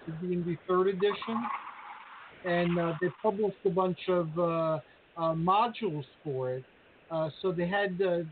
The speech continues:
Diablo one and Diablo two. Uh, you could play them as a, a role-playing game, and then, uh, play the, uh, um,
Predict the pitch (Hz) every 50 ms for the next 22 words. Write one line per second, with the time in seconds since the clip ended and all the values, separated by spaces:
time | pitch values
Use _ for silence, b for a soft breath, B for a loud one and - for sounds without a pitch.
0 | 160 160 147 185 190 185 185 185 180 196 196 190 180 170 185 185 185 185 180 175
1 | 160 165 175 175 165 170 156 165 170 160 - - - 240 240 208 185 170 156 -
2 | - - - - - - - - 170 170 170 165 147 170 165 - 175 147 - -
3 | - - 202 196 208 208 180 185 185 175 175 180 175 160 139 - 180 175 170 165
4 | 160 - - - - - - - 175 170 165 151 180 214 226 233 - - - 196
5 | 175 160 156 143 147 143 135 131 131 131 131 - - - _ _ _ _ 165 170
6 | 175 180 185 185 185 185 180 175 175 - - - - 202 196 190 196 190 165 170
7 | 180 175 175 175 175 170 165 165 165 160 156 - - - - - - - 175 165
8 | 160 160 160 156 156 156 160 156